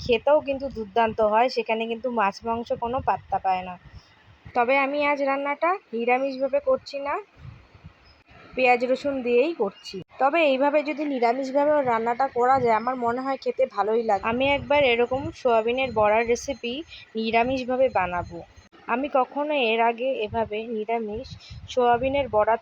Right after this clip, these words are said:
তরকারি খেয়ে দেখিনি, কেমন লাগে খেতে। তোমরা কি কেউ খেয়েছো? খেয়ে থাকলে অবশ্যই কমেন্ট করে বলো কেমন লাগে খেতে। এই ধরনের রান্নাতে কিন্তু একটু পরিশ্রম বেশি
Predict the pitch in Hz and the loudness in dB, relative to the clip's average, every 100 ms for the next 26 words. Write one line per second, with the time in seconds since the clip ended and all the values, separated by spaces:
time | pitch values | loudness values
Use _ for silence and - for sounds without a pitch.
0 | - 254 269 269 247 359 - - 262 254 | 0 -2 0 -2 -2 -10 -12 -6 0 2
1 | 233 196 - 202 190 196 190 196 185 185 | 2 -2 -6 -10 -6 -4 -4 -4 -6 -6
2 | 185 180 180 185 214 214 214 220 233 240 | -6 -10 -16 -12 -8 -4 -2 -2 -4 -4
3 | 233 - 220 240 370 359 220 - - 226 | -4 -2 -2 -2 -2 -4 -4 -10 -2 -2
4 | 220 226 262 254 202 233 - 247 220 226 | 0 -2 2 2 2 -2 -4 -2 0 0
5 | 233 226 226 208 214 285 - 190 208 214 | -2 -2 -2 -2 -2 -2 0 -4 -4 -4
6 | 208 196 190 196 180 - - _ _ _ | -4 -4 -8 -12 -14 -16 -18 _ _ _
7 | _ _ - - 269 254 247 247 254 269 | _ _ -6 0 0 2 -2 -2 -2 0
8 | 247 214 220 233 247 262 247 262 277 - | 2 2 0 -2 -4 -8 -14 -16 -18 -6
9 | 427 415 214 - 240 220 202 - | -4 -4 -6 -6 -4 -4 -6 -6